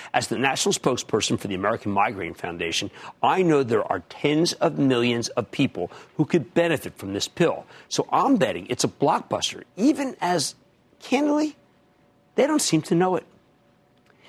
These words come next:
We also get results from Restaurant Brands, the owner of Burger King, and I'm worried that sales could be slowing here.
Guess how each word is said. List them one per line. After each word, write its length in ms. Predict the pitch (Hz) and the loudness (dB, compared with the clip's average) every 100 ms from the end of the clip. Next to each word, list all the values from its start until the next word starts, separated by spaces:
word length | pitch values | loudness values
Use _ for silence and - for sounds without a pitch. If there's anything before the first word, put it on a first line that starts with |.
| - - | -20 0
We 100 | 277 | 4
also 240 | 330 - 311 | 4 4 2
get 160 | 247 | 2
results 300 | 180 208 190 | 4 2 2
from 160 | - 165 | 2 2
Restaurant 400 | 151 - 139 - | 2 0 -2 0
Brands, 280 | 120 120 117 | 0 0 0
the 140 | 139 | 2
owner 160 | 110 113 | 2 0
of 100 | 95 | -2
Burger 300 | 107 104 95 | -2 -2 -2
King, 240 | 113 139 | -2 0
and 100 | 160 | 2
I'm 160 | 202 254 | 2 4
worried 280 | 120 127 123 | 2 2 0
that 160 | 127 | 0
sales 360 | - 143 127 - | 0 0 0 -2
could 140 | 131 | -2
be 60 | 117 | -2
slowing 400 | - 139 254 339 | 0 2 4 2
here. 160 | - | 0